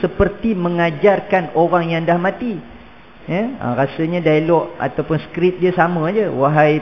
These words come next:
Polan bin Polan, jika datang malaikat kepada kamu, bertanya kepadamu soalan-soalan, maka jawablah dengan tenang." Ha, ha. Imam sebab dia baca skrip, beranilah dia cakap.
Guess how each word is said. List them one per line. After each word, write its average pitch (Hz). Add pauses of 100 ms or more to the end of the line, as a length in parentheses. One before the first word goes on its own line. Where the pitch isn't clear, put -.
Polan 147
bin 147
Polan, 135 (500)
jika 139
datang 139
malaikat 139
kepada 135
kamu, 143
bertanya 139
kepadamu 139
soalan-soalan, 135
maka 135
jawablah 147
dengan 135
tenang." 120
Ha, -
ha. 135 (540)
Imam 143
sebab 147
dia 147
baca 139 (120)
skrip, 196 (640)
beranilah 131
dia 127
cakap. 220